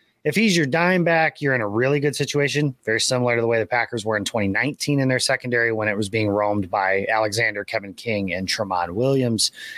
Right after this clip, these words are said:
with Sullivan playing that dime back role. He's not as, what happens is the last thing we see is what is so imprinted in our mind. So the last thing we think of is, oh, Kevin King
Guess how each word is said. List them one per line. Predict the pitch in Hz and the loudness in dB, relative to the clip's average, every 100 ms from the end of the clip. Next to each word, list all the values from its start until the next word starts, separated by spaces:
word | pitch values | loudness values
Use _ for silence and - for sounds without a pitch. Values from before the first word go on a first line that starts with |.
| - | -10
with | 104 | -2
Sullivan | - 131 123 110 98 | 0 2 0 -2 -6
playing | 101 92 | -8 -6
that | 87 | -6
dime | 80 123 139 | -2 0 2
back | 127 - | 0 0
role. | 123 - - - - - | -2 -2 -20 -20 -20 -2
He's | 190 170 | 0 2
not | 185 214 214 | 4 4 2
as, | 185 151 113 _ - - - - _ _ _ _ _ | 2 0 -2 _ -14 -14 -14 -20 _ _ _ _ _
what | 135 151 | -2 2
happens | 156 202 220 202 131 | 2 2 2 2 2
is | 147 131 127 113 - - | 2 2 2 -2 -6 -6
the | 113 | -2
last | 117 120 147 170 - | 0 2 2 2 0
thing | 165 151 | 0 2
we | 139 | 2
see | 131 - 127 117 | 2 2 2 2
is | 104 95 | 2 0
what | 107 107 | 0 2
is | 104 | 2
so | - - 123 120 | 2 2 4 2
imprinted | 127 113 - 123 113 104 | 2 0 -2 -2 0 2
in | 101 | 2
our | 98 95 | 0 0
mind. | 95 92 85 76 85 - _ _ _ _ _ - | 0 0 -2 -4 -10 -16 _ _ _ _ _ -2
So | - 131 | 0 2
the | 123 | 2
last | 117 127 156 156 | 2 2 2 2
thing | 165 | 2
we | 135 | 0
think | 123 127 110 | 0 -2 0
of | 101 | 0
is, | 101 | 0
oh, | 107 | 0
Kevin | - 156 151 143 | 0 0 2 0
King | - 139 131 123 123 | 0 0 2 2 0